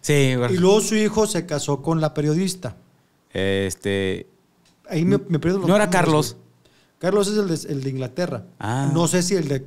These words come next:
Speaker 2: España también se llama Carlos.
Speaker 1: Creo que sí, ¿no?
Speaker 2: Sí.
Speaker 1: El príncipe, el príncipe Dorro. No, el príncipe Carlos o el... Ah, no, sí, el de Inglaterra es Carlos, sí, cierto. Entonces Felipe,
Speaker 2: Huevo-,
Speaker 1: ese es Felipe.
Speaker 2: huevoncísimo, mi
Speaker 1: Sí, de
Speaker 2: compadre.
Speaker 1: madre, mi compadre.
Speaker 2: Y bien, cógelo.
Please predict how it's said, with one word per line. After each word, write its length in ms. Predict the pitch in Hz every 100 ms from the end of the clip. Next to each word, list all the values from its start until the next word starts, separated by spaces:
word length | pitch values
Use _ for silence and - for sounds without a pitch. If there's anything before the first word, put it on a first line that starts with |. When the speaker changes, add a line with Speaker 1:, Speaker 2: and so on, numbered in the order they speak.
| -
Speaker 2:
España 380 | 139 - 139 147
también 180 | 135 131
se 60 |
llama 160 | 135 131
Carlos. 320 | 165 165 127
Speaker 1:
Creo 120 | 135
que 80 | 135
sí, 200 | 123 143
¿no? 240 | 143 160 160
Speaker 2:
Sí. 180 | 143 175
Speaker 1:
El 40 |
príncipe, 540 | 185 117 120 120 85 -
el 60 |
príncipe 680 | 101 127 131 139 139 139 139
Dorro. 320 | 110 107 - 80
No, 200 | 101 107
el 60 |
príncipe 260 | 127 135 151
Carlos 540 | 131 104 117 127 123 110
o 220 | 95 90
el... 100 | 87 - _ _ _ - - _ _ _ _ _
Ah, 240 | - 98 117
no, 240 | 104 107
sí, 120 | 107
el 100 | 107
de 60 | 104
Inglaterra 280 | 98 92 107
es 80 | 101
Carlos, 260 | 90 80
sí, 80 | 90
cierto. 260 | 87 76 -
Entonces 260 | 82 101
Felipe, 240 | 120 131 139
Speaker 2:
Huevo-, 120 | 135
Speaker 1:
ese 160 | 135 120
es 80 | 127
Felipe. 380 | 151 151 160
Speaker 2:
huevoncísimo, 840 | 156 113 120 110 123 127 170 143 117
mi 60 |
Speaker 1:
Sí, 60 | 110
de 120 | 117
Speaker 2:
compadre. 280 | 107 - 110
Speaker 1:
madre, 140 | - -
mi 60 | -
compadre. 340 | - - 139
Speaker 2:
Y 60 | 143
bien, 300 | 202 220 180
cógelo. 360 | - - 101